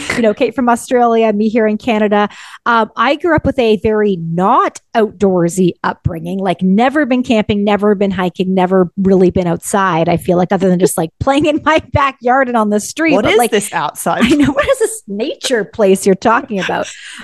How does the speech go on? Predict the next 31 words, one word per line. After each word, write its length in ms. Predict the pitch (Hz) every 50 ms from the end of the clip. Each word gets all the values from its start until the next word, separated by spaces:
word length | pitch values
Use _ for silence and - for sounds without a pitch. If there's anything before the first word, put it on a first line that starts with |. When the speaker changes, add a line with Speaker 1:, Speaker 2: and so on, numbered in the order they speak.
| - -
Speaker 1:
Uh, 260 | 233 226 220 214 214 -
and 160 | - 269 254
then 120 | 277 269 247
moved 220 | 240 262 269 254
to 80 | - 277
Vancouver 560 | 220 240 233 220 - - 403 539 - 339 262
versus 340 | 226 277 302 302 302 262 - -
Kate, 280 | - 359 381 381 254
your 180 | 220 254 294 339
experience 460 | 359 - - - 254 247 240 233 226
was, 140 | 233 220 196
like, 220 | 240 226 - _ _
the 140 | - 170 220
whole 300 | 202 - - 247 226 220
opposite. 460 | 220 226 254 392 - - 247 - 175
You 120 | 185 240 294
guys 180 | - 311 262
were 80 | 240 233
camping 520 | - - - 330 320 320 - 294 285 277
and, 160 | 254 240 220 -
and 140 | - 226
doing 220 | 208 269 269 277 262
stuff 140 | - 269 233
outside 260 | 226 - - 233 214
as 80 | 208
a 40 | 220
family 360 | 202 - 220 208 208 208 196 - - _
all 260 | - 202 - 311 381
the 100 | - 196
time. 460 | - 190 160 - - 113 - - - _ _ _ _ _ _ _ _ _ _ _ _ _ _ _
Speaker 2:
Yeah, 280 | - 208 196 185 170